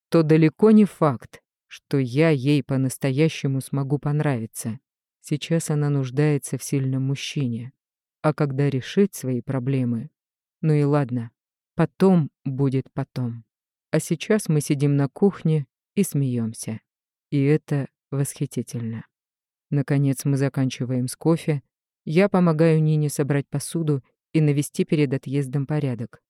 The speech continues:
На что она почему-то удивляется. «Я сама». «Не забывайте, я привык жить один,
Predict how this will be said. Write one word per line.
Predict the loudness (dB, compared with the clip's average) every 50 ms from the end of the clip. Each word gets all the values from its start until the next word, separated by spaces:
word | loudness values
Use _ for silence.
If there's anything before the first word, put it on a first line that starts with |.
| _ _ _ _ _ _ _ _ _ -4
На | -2 -2
что | -4 -4 -4 0 0 2
она | 2 2 0 -2
почему-то | -2 -4 -6 -4 -2 -2 -2 -2 -2 -4 -4 -4 -4 -4 -4 _ _ -6
удивляется. | -4 -2 0 0 2 2 2 2 2 0 -2 -6 -8 -10 -8 -8 -8 -8 -10 _ _ _
«Я | -2 0 2 2 2
сама». | 2 0 0 2 2 2 2 0 -2 -4 _ _ _ _ _ -2
«Не | 0 2 2 2
забывайте, | 4 2 2 4 4 2 2 2 2 0 0 -2 -4 -8 -10 -10 -10 -10 _ _ _ _ _ _ _
я | -4 0 2 2 2 2
привык | 2 2 4 4 4 4 2 2
жить | 0 0 0 2 2
один, | 0 2 0 0 -2 -2 -2 -6